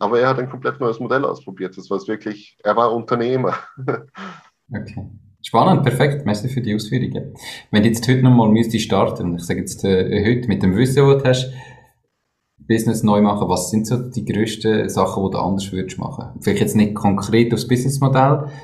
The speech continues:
Speaker 2: sondern so, dass jeder, der zulässt, etwas kann mitnehmen kann.
Speaker 1: Ah, wesentlich früher mehr Zeit aufwenden für das Team, fürs Team aufbauen.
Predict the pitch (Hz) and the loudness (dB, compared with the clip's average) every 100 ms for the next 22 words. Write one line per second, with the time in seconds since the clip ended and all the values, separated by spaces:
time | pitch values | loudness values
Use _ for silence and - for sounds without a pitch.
0 | - - 101 98 104 101 95 98 101 107 | -8 0 2 4 2 2 2 2 4 4
1 | 98 95 95 101 98 98 92 - - 90 | 4 2 -2 0 0 0 -2 -4 -4 -4
2 | 90 - - - - _ _ _ _ _ | -4 -8 -10 -12 -20 _ _ _ _ _
3 | _ _ _ _ _ - - - _ _ | _ _ _ _ _ -20 -20 -20 _ _
4 | _ _ _ _ _ _ _ _ _ - | _ _ _ _ _ _ _ _ _ -4
5 | 180 175 127 117 127 156 165 143 135 - | 0 2 0 -2 0 2 2 0 -2 -6
6 | - 147 160 165 160 139 131 - - - | -4 -2 4 4 2 -2 -8 -10 -14 -20
7 | _ - _ _ _ _ _ _ - 120 | _ -20 _ _ _ _ _ _ -8 -2
8 | 127 135 151 151 127 117 120 90 107 - | 0 2 2 0 -4 -2 -2 -2 -2 -2
9 | 104 104 104 104 101 98 95 - 95 98 | -4 -4 -6 -12 -8 -8 -8 -10 -8 -6
10 | 95 92 - 92 - 98 92 82 - 80 | -6 -8 -10 -10 -10 -8 -6 -6 -6 -4
11 | 78 85 101 | -4 -4 -8